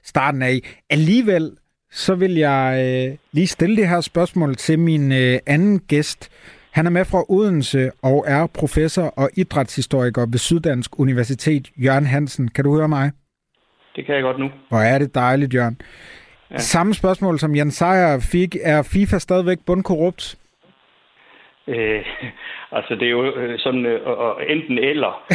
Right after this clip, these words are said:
Speaker 1: <laughs>
Speaker 2: Altså, man kan jo sige, at der er jo sket nogle fornyelser, øh, men de er ikke så gennemgribende, som man måske set fra vores stol her i Skandinavien kunne ønske sig. Øh,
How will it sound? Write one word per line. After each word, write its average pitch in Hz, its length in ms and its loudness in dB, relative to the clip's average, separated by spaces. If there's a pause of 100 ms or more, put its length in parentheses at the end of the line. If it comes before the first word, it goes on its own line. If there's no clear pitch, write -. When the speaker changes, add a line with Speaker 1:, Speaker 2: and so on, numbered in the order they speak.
Speaker 1:
<laughs> - 260 -2
Speaker 2:
Altså, 120 160 -4
man 117 140 -6
kan 123 100 -2
jo 117 60 -2
sige, 151 340 2
at 127 140 0
der 123 80 0
er 120 80 2
jo 120 80 -2
sket 165 300 -2
nogle 127 240 -2
fornyelser, 127 840 -2 (260)
øh, 110 340 0
men 113 160 -4
de 123 120 -4
er 127 40 0
ikke 151 180 -2
så 120 80 -6
gennemgribende, 117 640 -4
som 113 200 -4
man 107 180 -4
måske 135 480 -2
set - 380 -6 (160)
fra 117 80 -4
vores 120 300 -2
stol 107 340 -4
her 113 220 0 (100)
i 104 240 -6
Skandinavien 110 640 -4
kunne 101 180 -4
ønske - 260 -4
sig. 82 80 -4 (960)
Øh, 98 720 2